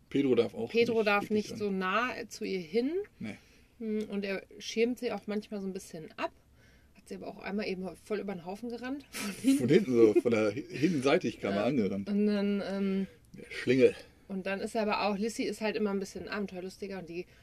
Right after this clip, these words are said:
Speaker 2: freut sich jetzt auch immer und wenn sie mich dann sieht und ich sie, dann kommt sie so angerannt und der ganze Körper wackelt, so wie wenn Mila halt, also Mila ist, das ist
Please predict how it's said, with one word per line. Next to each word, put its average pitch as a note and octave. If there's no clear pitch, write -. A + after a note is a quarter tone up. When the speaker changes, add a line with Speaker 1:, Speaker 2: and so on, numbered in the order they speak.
Speaker 2:
freut A3+
sich -
jetzt G3+
auch G3+
immer G3+
und E3+
wenn E3+
sie E3+
mich F#3
dann E3+
sieht G#3
und E3
ich -
sie, G3+
dann E3+
kommt F#3
sie F#3
so F3
angerannt G#3+
und F3
der E3
ganze G3
Körper G#3+
wackelt, A3
so D#3+
wie E3+
wenn E3
Mila A3
halt, G3+
also D#3+
Mila D#3
ist, -
das F#3
ist -